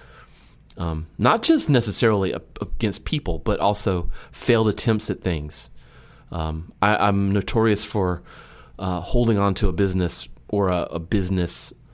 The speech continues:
opportunity way too long. Um, th-, it's very bad, you know. It's, it's a borderline obsessive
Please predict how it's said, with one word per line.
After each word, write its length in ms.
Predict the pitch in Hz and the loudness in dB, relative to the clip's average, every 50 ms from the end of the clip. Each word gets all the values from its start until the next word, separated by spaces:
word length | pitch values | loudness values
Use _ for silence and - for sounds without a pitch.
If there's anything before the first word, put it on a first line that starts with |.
| - - - - - | -20 -20 -20 -14 -6
opportunity 540 | - 95 - - - - 107 98 95 85 90 | -6 0 2 4 4 4 2 2 2 0 0
way 300 | 90 92 98 107 104 98 | -2 0 2 2 2 0
too 200 | 95 - - 90 | 0 -2 -2 -2
long. 380 | 82 80 78 78 76 78 76 76 - - - - - - - - - - - - - - - - - - - - - - - - _ - - - - - - - - - - - - - - - - - - - - - - - - - - - - - - - - - - - - - - - - - - - - - - - - - - - - - - - - - - - - - - - - - - - - - | -2 -2 -4 -6 -6 -8 -10 -14 -16 -20 -20 -20 -20 -20 -20 -20 -20 -20 -20 -20 -20 -20 -20 -20 -20 -20 -20 -20 -20 -20 -20 -20 _ -20 -20 -20 -20 -20 -20 -20 -20 -20 -20 -20 -20 -20 -20 -20 -20 -20 -20 -20 -20 -20 -20 -20 -20 -20 -20 -20 -20 -20 -20 -20 -20 -20 -20 -20 -20 -20 -20 -20 -20 -20 -20 -20 -20 -20 -20 -20 -20 -20 -20 -20 -20 -20 -20 -20 -20 -20 -20 -20 -20 -20 -20 -20 -20 -20 -20 -20 -14 -10
Um, 380 | - 82 85 95 90 90 90 - - - - - - - - - - - - - - - _ - - - - - - - | -8 -8 -8 -8 -10 -12 -12 -16 -20 -20 -20 -20 -20 -20 -20 -20 -20 -20 -20 -20 -20 -20 _ -20 -20 -20 -20 -20 -14 -8
th-, 160 | - 131 - - | -8 -8 -6 -6
it's 220 | - 110 104 - 104 | -6 -6 -6 -6 -2
very 240 | 92 107 104 101 | 0 2 2 2
bad, 380 | 92 90 87 82 80 80 76 65 - - - - | 2 0 0 0 -2 -4 -6 -8 -14 -20 -20 -20
you 160 | - - 87 85 | -10 -6 -4 -2
know. 260 | 87 87 87 92 - | -2 -2 -2 -2 -4
It's, 300 | - 90 - - - - - | -6 -6 -6 -6 -6 -6 -6
it's 400 | - - - - - - - - | -8 -8 -14 -18 -16 -16 -8 -6
a 80 | 92 90 | -6 -6
borderline 480 | - - - 98 101 98 95 95 85 | -4 -2 0 2 2 2 2 0 0
obsessive 680 | 82 - - - 127 110 107 - 113 104 95 - - | -2 -2 0 0 2 2 2 2 0 0 0 -4 -8